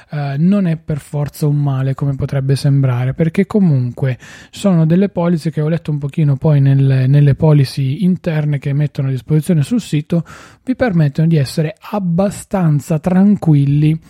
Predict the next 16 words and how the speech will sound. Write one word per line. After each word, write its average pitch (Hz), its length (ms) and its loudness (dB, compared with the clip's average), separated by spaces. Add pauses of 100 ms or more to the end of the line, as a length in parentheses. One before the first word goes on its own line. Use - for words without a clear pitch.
(100)
in 156 160 0
caso 139 360 0
di 143 120 0
furti 165 400 0
durante 139 340 0
il 208 60 -2
viaggio 143 500 0
o 156 220 0
di 139 300 -6
eventualmente 135 920 -2
botte 147 560 -2
e 147 40 -8
ammaccature 131 720 -4
a - 80 -16
livello 127 380 -2
personale. 120 800 -4